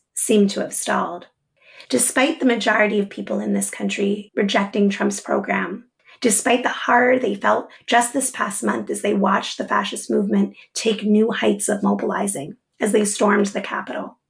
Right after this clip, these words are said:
and weeks later, those who incited it faced no consequences, too many are moving on,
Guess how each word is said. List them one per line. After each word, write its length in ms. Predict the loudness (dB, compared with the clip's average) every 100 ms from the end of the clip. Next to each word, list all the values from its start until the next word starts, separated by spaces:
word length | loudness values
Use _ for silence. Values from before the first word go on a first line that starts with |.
| _ _ _ -2
and 140 | 0
weeks 280 | 0 -2 2
later, 400 | 4 4 2 -2 -12 -8 2
those 320 | 4 4 2
who 120 | 2
incited 520 | 4 4 2 0 -2
it 160 | -8 -12 _ _
faced 300 | 0 2 2
no 100 | -2
consequences, 1080 | 0 -2 -2 -2 -4 -2 0 -2 -4 -14 -18 _ _ _
too 260 | 0 2 4
many 380 | 2 0 -8 -2
are 380 | 2 2 0 0
moving 460 | 4 6 6 2
on, 340 | -2 -6 -10